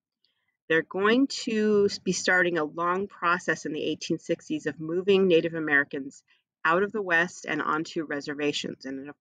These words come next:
course, results in, you know, mass displacement and death for those people. We're going to be, um, looking at something in a minute that's, uh,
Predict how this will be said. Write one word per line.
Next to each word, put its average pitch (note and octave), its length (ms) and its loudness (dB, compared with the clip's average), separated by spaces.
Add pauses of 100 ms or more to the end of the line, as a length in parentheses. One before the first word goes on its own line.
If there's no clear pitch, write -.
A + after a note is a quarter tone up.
course, D#3 300 0
results D3 560 2
in, C#3+ 400 -2 (680)
you F3 140 4
know, C3+ 220 2 (640)
mass E3 680 2
displacement D#3+ 840 -4
and C#3+ 240 -2
death C#3+ 260 0
for - 160 -8
those C#3 240 -10
people. A3 440 2 (880)
We're D#3+ 100 -10
going F3 400 4
to - 180 -8
be, D3 560 2
um, C#3 440 -2 (160)
looking F#3 320 4
at - 120 0
something E3+ 360 -2
in D#3 100 0
a D3+ 40 -2
minute D3+ 300 0
that's, - 480 -6 (120)
uh, - 240 -6